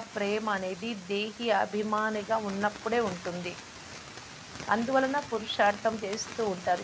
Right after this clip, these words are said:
చివరిలో కూడా అందరి అవస్థ ఏకరసంగా ఒకే మాదిరిగా ఉండదు. తర్వాత శిక్షలు అనుభవించి పదవి భ్రష్టులవుతారు, తక్కువ పదవిని పొందుతారు. ఉప్పు నీరుగా తయారైన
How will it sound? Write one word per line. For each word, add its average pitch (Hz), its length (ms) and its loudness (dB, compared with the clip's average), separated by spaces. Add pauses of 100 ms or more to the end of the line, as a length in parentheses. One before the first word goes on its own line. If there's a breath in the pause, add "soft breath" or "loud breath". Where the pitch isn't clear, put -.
(100)
చివరిలో 233 540 2
కూడా 240 260 6
అందరి 214 480 6
అవస్థ 208 440 0 (160)
ఏకరసంగా 196 880 0
ఒకే 214 460 0
మాదిరిగా 202 640 2
ఉండదు. 180 420 -2 (1120)
తర్వాత 262 420 6
శిక్షలు 240 480 2
అనుభవించి 226 840 4
పదవి 202 400 4
భ్రష్టులవుతారు, 190 1000 0 (600)
తక్కువ 262 360 6
పదవిని 214 520 4
పొందుతారు. 185 760 0 (840)
ఉప్పు 240 320 -2
నీరుగా 247 500 4
తయారైన 214 760 6